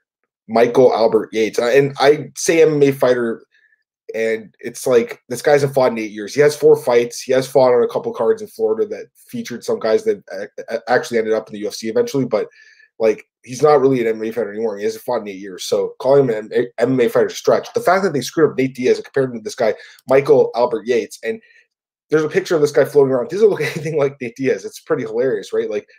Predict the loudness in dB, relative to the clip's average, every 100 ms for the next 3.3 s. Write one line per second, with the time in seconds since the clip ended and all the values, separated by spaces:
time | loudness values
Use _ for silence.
0 | -4 -2 -2 -6 _ _ 0 2 2 -2
1 | -8 -10 _ _ -10 -4 0 2 2 -2
2 | -6 -8 -8 -10 _ _ _ _ _ _
3 | -4 -4